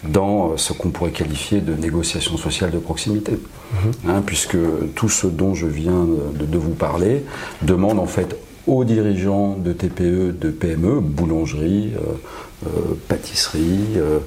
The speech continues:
Speaker 1: jusqu'à des E T I, jusqu'à des grandes entreprises, en fait, de régulièrement négocier en proximité, euh, conditions de travail et rémunération
Speaker 2: Mmh.
Speaker 1: pour, en fait, par rapport à des,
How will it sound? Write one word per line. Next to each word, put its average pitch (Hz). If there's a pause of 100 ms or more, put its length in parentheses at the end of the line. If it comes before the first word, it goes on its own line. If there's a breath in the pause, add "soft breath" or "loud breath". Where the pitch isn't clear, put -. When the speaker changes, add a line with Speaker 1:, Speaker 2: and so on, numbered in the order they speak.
(260 loud breath)
Speaker 1:
jusqu'à -
des 78
E 82
T 82
I, 101
jusqu'à 95
des 82
grandes 85
entreprises, 98
en 82
fait, 107
de 101 (380 loud breath)
régulièrement 95 (400 loud breath)
négocier 98 (120)
en 98
proximité, 92 (520 loud breath)
euh, 80
conditions 101
de 90
travail 87 (420 loud breath)
et 92
rémunération 85 (380 loud breath)
Speaker 2:
Mmh. 131
Speaker 1:
pour, 101
en 92
fait, -
par 82
rapport 87
à 76
des, 73